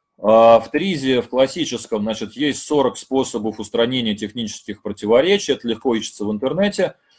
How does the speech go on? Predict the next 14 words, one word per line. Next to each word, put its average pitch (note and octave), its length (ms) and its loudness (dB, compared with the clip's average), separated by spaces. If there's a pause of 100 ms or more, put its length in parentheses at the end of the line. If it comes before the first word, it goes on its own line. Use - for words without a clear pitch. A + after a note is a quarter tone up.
(140)
Значит, G#2+ 320 -4
есть, D3+ 400 0
э, A#2+ 160 4
сорок C#3+ 420 2
приёмов B2+ 540 2
даже, D3 280 2
как - 180 -4
их C3 120 -8
можно C3 300 -4
устранять. A#2+ 760 0 (280)
Вот, G#2+ 360 -2 (120)
э, A2 960 6
значит, A#2 420 -6
чем E3 480 -4